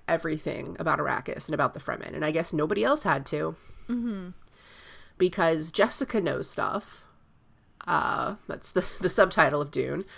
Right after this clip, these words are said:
Speaker 2: Yeah.
Speaker 1: Jessica knows stuff. Uh, and, but Leto was pretty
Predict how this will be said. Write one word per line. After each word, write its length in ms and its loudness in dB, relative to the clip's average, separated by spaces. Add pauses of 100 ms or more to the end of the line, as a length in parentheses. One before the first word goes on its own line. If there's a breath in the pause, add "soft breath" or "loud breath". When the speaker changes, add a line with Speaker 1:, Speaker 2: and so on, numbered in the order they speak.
(260 loud breath)
Speaker 2:
Yeah. 200 0
Speaker 1:
Jessica 420 6
knows 280 0
stuff. 420 -4 (440 loud breath)
Uh, 400 8 (100)
and, 580 2
but 140 4 (120)
Leto 380 6
was 480 2 (680)
pretty 400 4